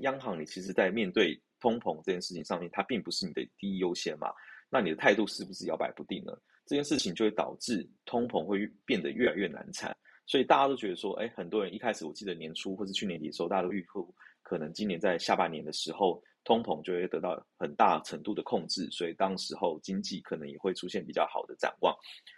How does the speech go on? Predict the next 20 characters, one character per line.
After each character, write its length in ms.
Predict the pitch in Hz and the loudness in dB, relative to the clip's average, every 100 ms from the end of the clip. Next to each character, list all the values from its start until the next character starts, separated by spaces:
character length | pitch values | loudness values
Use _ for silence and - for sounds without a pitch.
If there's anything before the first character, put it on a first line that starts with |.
| - | -14
我 120 | - 90 | -8 -4
觉 80 | |
得 40 | 135 | -2
这 80 | 147 | -2
件 60 | |
事 120 | 143 123 | -2 -2
情 160 | 85 | -2
是 100 | - | -2
很 160 | 110 - | -2 -2
难 160 | - | -8
说 140 | - - | -6 -4
的 80 | - | -4
啊， 80 | - | -2
通 180 | 131 | -2
膨 200 | 139 98 | 0 -2
一 80 | 90 | 0
向 200 | 90 98 | 0 -2
很 160 | - 69 | -2 -6
难 200 | 64 64 | -6 -6
缠。 240 | - - | -6 -6